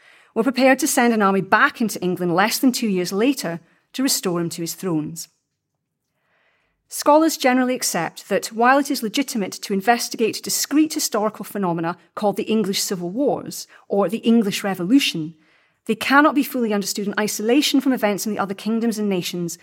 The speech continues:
that made up the British realms. That Scotland had a revolution of its own in these years also acts as an important corrective to older Anglo-centric accounts in which English dominance of the archipelago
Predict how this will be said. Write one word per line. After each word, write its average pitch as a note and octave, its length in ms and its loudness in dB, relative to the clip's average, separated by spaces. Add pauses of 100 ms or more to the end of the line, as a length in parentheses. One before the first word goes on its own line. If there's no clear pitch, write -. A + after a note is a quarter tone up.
(260)
that - 80 -6
made G3+ 260 4
up F3 160 2
the G3 60 -8
British F3 340 -8
realms. E3 540 -2 (1080)
That C4+ 120 -2
Scotland D#4 440 2
had C#4+ 120 0
a B3+ 60 0
revolution A3+ 480 2
of G3 40 -4
its - 160 -8
own C#4 200 6
in C4 100 6
these F#3 220 -2
years E3+ 320 -4 (260)
also C4 320 4
acts - 240 2
as G#3 80 -6
an G3 60 2
important B3 500 -2
corrective - 580 -6
to - 220 -12
older A#3 400 -2 (260)
Anglo-centric A3 720 0
accounts F3 500 -4 (260)
in A3+ 100 0
which C4+ 200 2
English C4+ 320 4
dominance A3 400 0
of G3+ 40 -10
the G#3+ 80 -2
archipelago A#3+ 760 0